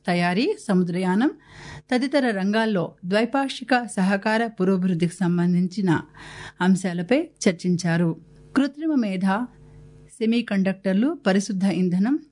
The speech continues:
రక్షణ వంటి అత్యాధునిక రంగాలలో కొత్త అవకాశాలపై చో హ్యూన్ చర్చించినట్లు జయశంకర్ తెలిపారు. ఇండో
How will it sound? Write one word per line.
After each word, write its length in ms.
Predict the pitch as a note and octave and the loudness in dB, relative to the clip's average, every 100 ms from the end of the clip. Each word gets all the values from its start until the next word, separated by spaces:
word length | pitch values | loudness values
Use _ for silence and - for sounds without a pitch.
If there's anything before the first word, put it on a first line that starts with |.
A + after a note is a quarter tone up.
| - | -2
రక్షణ 460 | F#3+ F#3+ - C#4 C4 | 0 0 0 0 0
వంటి 440 | G#3 F#3+ F#3 F3 - - - - | 0 2 2 0 -8 -14 -14 -2
అత్యాధునిక 680 | A3+ A#3 C#4 C#4 B3 A#3+ A#3+ | -2 0 -2 -2 0 0 0
రంగాలలో 640 | F#3+ F#3 F#3 F#3 F#3 F3 - - | 0 2 2 2 2 -2 -6 -6
కొత్త 260 | G#3 G#3+ - | -4 -2 0
అవకాశాలపై 920 | A#3+ F3+ F3+ F3 E3+ F3 F3+ A#3+ F4 - - - C4 | 0 0 0 0 0 0 2 2 2 -2 -12 -6 -2
చో 100 | C#4 | 0
హ్యూన్ 320 | C4+ A#3+ A#3 - _ F#3+ | 0 0 0 0 _ -2
చర్చించినట్లు 720 | F3 G3+ F3 F#3+ F#3 A3 F#3 F#3 | 2 4 4 0 0 0 0 0
జయశంకర్ 560 | G3 F#3+ F#3+ F#3 A3 | -2 0 0 0 0
తెలిపారు. 600 | - F3 D#3+ E3+ F3 - - - - - - - - | 0 0 0 0 0 -2 -8 -20 -20 -20 -20 -20 -4
ఇండో 320 | C4 C4+ E4+ | 2 2 2